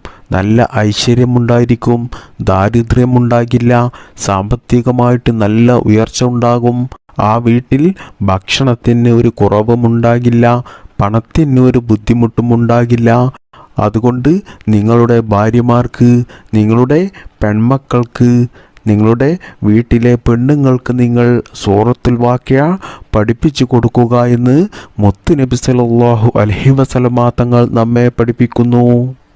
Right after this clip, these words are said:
മാത്രമല്ല, ഇനി രണ്ടാമത്തെ ഹദീസിൽ കാണുന്നത് സൂറത്തുൽ വാഖിഅ നിങ്ങളുടെ മക്കൾക്കും നിങ്ങൾ പഠിപ്പിച്ചു കൊടുക്കുക, മാത്രമല്ല നിങ്ങളും സൂറത്തുൽ വാഖിഅ ഓതുക എന്ന്.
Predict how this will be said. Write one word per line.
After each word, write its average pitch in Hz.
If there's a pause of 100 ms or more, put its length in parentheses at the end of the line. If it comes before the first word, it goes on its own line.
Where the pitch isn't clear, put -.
(280)
മാത്രമല്ല, 117 (240)
ഇനി 120
രണ്ടാമത്തെ 117
ഹദീസിൽ 117 (100)
കാണുന്നത് 117 (680)
സൂറത്തുൽ 110
വാഖിഅ 127 (320)
നിങ്ങളുടെ 117 (240)
മക്കൾക്കും 131
നിങ്ങൾ 120
പഠിപ്പിച്ചു 117
കൊടുക്കുക, 120 (340)
മാത്രമല്ല 127 (260)
നിങ്ങളും 135 (280)
സൂറത്തുൽ 120
വാഖിഅ 117 (240)
ഓതുക 117 (240)
എന്ന്. 120